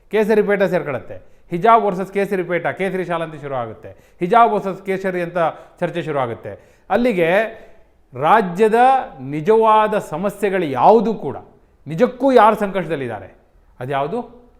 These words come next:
ಚರ್ಚೆ ಆಗೋದಿಲ್ಲ. ಅದೆಲ್ಲ ಇರಲಿ, ಜನರ ಜೀವ ತೆಗಿತಾ ಇದೆಯಲ್ಲ, ಈಗಾಗಲೇ ಭಾಳಷ್ಟು ಜನ ಸಾಯ್ತಾ ಇದ್ದಾರಲ್ಲ ಕೊರೋನಾ,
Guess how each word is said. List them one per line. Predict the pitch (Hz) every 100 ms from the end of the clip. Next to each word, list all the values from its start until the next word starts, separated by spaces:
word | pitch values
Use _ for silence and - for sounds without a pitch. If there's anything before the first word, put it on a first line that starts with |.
| -
ಚರ್ಚೆ | 117 -
ಆಗೋದಿಲ್ಲ. | 120 113 104 98 107 110 90 - _ _ -
ಅದೆಲ್ಲ | 147 220 254
ಇರಲಿ, | 254 247 226 165 107 - _ _ _ -
ಜನರ | 123 190 240 262 185
ಜೀವ | 131 226 277 262
ತೆಗಿತಾ | 247 233 240
ಇದೆಯಲ್ಲ, | 233 226
ಈಗಾಗಲೇ | 190 220 247 214
ಭಾಳಷ್ಟು | 202 240 226
ಜನ | 240
ಸಾಯ್ತಾ | 202 240 240
ಇದ್ದಾರಲ್ಲ | 240 233 214 208
ಕೊರೋನಾ, | 240 269 233